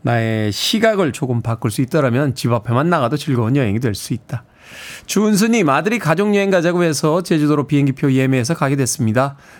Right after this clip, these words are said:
든든하고 다정한 아들이 있어 너무 고맙고 행복하네요." 라고 하셨습니다.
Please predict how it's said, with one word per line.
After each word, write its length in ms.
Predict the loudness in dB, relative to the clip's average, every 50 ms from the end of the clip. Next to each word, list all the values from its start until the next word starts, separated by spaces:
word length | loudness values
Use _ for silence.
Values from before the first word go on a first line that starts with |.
| -20 _
든든하고 380 | -2 0 2 2 2 2 0 0
다정한 320 | 0 0 2 2 2 2
아들이 280 | 2 0 0 0 0 0
있어 160 | 0 0 0
너무 220 | 0 0 0 -2 -2
고맙고 600 | -2 0 0 0 -2 -4 _ -4 -2 -2 -2 -2
행복하네요." 1200 | -2 -2 0 0 0 -2 -4 -6 -4 -2 0 0 2 2 0 2 2 2 2 2 2 0 0 0 0
라고 240 | -2 -2 -2 -2 -4
하셨습니다. 840 | -4 -6 -8 -6 -6 -6 -6 -6 -8 -10 -10 -12 -16 -18 -20 -20